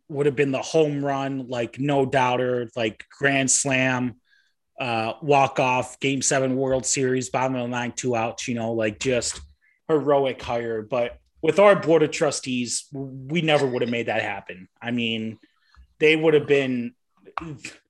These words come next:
they would have talked themselves to death <laughs> about it. I mean, so I'm glad Stanley kinda took the bull by the horns here,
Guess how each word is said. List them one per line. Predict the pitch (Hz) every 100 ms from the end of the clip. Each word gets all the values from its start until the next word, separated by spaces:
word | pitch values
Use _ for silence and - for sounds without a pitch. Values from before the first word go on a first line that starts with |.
| _ _ _
they | 165
would | 175 185
have | 170
talked | - 156 -
themselves | 147 - 147 127 -
to | 127
death | - 117 - - - _ _ _ _ _ _ _ _
<laughs> | - - 208 160 151 - 151 - _ _ _ _ _
about | 143 127 139 117
it. | 104 110 117
I | 127
mean, | 135 123 120 117 _ _ _ _
so | - 180 156 147 147 - - _ _ _ _ _ _ _ 180
I'm | 175
glad | 151 185 214 208
Stanley | - 185 175 170
kinda | - 170 151
took | 180 -
the | 151
bull | 147 156
by | 147 143
the | 131
horns | 147 143 143 -
here, | 147 143 139